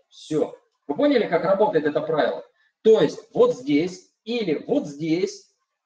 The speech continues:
где поворачивать никто не будет, всё равно, да? Вы можете вот тут прямо на этом пересечении запарковаться, проблем нет. Но если вот так или вот так,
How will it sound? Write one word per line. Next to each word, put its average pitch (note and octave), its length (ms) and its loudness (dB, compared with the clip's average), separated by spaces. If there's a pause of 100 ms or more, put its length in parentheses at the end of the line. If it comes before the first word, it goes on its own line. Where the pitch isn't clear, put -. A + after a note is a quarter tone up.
(120)
где A3 340 2
поворачивать G3 960 0
никто A#3 520 -2
не A3+ 240 0
будет, F#3+ 800 -6 (760)
всё A3 260 0
равно, A3+ 380 2
да? C#4+ 300 0 (520)
Вы A#3 220 -4
можете F#3 460 -2
вот G#3 220 -4
тут A3+ 180 -6
прямо G#3 300 0
на F3+ 120 -4
этом E3 180 -6
пересечении F3 600 -10
запарковаться, D#3 720 -2
проблем C#3 400 -8
нет. A#2+ 180 -10 (240)
Но F3 380 2
если C#3+ 580 -4
вот C#3 220 -6
так F3 520 0 (300)
или C3 220 -10
вот B2+ 320 -8
так, F3 340 2